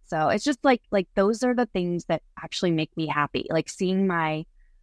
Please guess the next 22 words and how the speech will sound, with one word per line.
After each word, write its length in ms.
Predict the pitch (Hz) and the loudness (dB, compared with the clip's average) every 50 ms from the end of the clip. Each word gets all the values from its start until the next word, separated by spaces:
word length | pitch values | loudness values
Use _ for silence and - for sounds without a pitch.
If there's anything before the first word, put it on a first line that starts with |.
| - - - | -20 -6 -2
little 220 | 208 208 214 208 | 2 2 2 2
patch 340 | - - - 196 196 202 - | 0 -2 0 0 0 0 0
of 160 | 208 180 165 | -2 -2 -2
grass, 640 | - 175 170 170 170 170 170 165 170 - - - 185 | -2 0 0 0 0 0 0 -2 -4 -6 -6 -6 -4
and 120 | 170 165 | -2 -2
I 120 | 160 160 | -2 -4
go 240 | 156 - 175 170 165 | -4 -4 -2 0 0
out 240 | 160 160 165 160 - - | 0 0 0 -2 -4 -6
and 400 | 170 165 160 156 156 156 - - - _ _ _ _ _ _ _ - | -4 -4 -2 -2 -2 -4 -6 -8 -14 _ _ _ _ _ _ _ -6
I'll 80 | 170 | -6
cut 300 | - - - - 190 190 | -6 -6 -4 -2 0 0
it 120 | 185 - - | 0 0 0
down 300 | 180 170 170 170 170 165 | 0 2 2 2 0 0
and 100 | 160 160 | 0 0
watch 300 | 160 165 - - - - | 0 -2 -2 -6 -10 -10
the 80 | 165 | -10
sun 480 | - - 175 165 165 165 165 170 165 - _ - | -6 -4 -2 -2 -2 -2 -4 -6 -8 -10 _ -4
bake 240 | 165 170 160 - - | -2 -2 0 0 0
it, 160 | 170 - - _ | -2 -2 -2 _
you 100 | - 185 | -4 -4
know, 180 | 170 160 160 160 - | -2 -2 -4 -4 -6
for 160 | - 160 | -6 -8